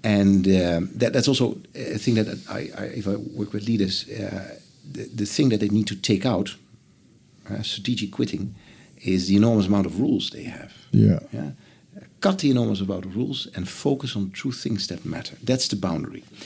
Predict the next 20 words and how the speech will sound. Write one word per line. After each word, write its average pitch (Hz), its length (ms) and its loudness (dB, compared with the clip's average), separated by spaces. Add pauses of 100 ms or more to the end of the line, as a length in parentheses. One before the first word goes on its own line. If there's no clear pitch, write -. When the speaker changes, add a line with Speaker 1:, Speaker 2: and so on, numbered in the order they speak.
(180)
Speaker 1:
And 98 160 2
have 127 140 2
a - 40 -12
conversation 113 680 0
with 101 220 0
your 95 320 2 (120)
team. 127 520 2 (720)
Uh, 92 380 -4
you 113 160 6
have 107 120 6
all 180 140 6
the 202 80 4
freedom 113 520 2 (880)
to 101 120 -2
do 110 180 6
what 139 180 6
it 131 100 -2
takes, - 580 -6 (2250)
provided 104 500 0
that. - 200 -14